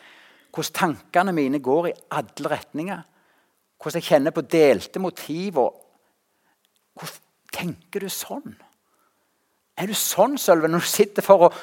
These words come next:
være med Jesus? Så kjenner jeg bare hvordan jeg, jeg maler meg selv nord, og dømmer meg selv nord og ned. Og det var mye rett i det jeg begynte å anklage meg selv for. For,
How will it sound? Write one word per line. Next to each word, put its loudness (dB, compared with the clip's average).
være 2
med 0
Jesus? -4
Så -8
kjenner 0
jeg 0
bare 6
hvordan -2
jeg, -20
jeg -16
maler 8
meg -4
selv 0
nord, -4
og -10
dømmer 4
meg -4
selv -4
nord -6
og -8
ned. -12
Og -16
det -12
var 0
mye 4
rett -6
i -6
det 6
jeg -6
begynte 0
å 2
anklage -4
meg -8
selv -10
for. -20
For, -18